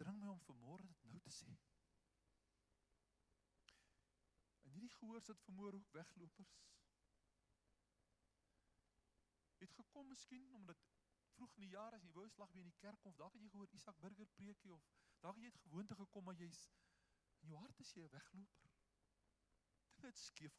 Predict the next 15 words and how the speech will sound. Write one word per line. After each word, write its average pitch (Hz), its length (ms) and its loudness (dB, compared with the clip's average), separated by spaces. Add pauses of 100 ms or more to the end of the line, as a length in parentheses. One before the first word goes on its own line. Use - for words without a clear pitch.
geloop. 175 320 -4 (1300)
Jy 160 80 -6
het - 80 -6
seer - 340 0
gekry. - 360 -8 (1800)
Jy 185 60 0
is 175 100 0
teleurgestel 190 800 -2
in 139 180 -10
mense 185 440 -2
en 214 100 -8
jy 160 60 -8
is 147 100 -12
teleurgestel 165 600 -4
in 123 140 -10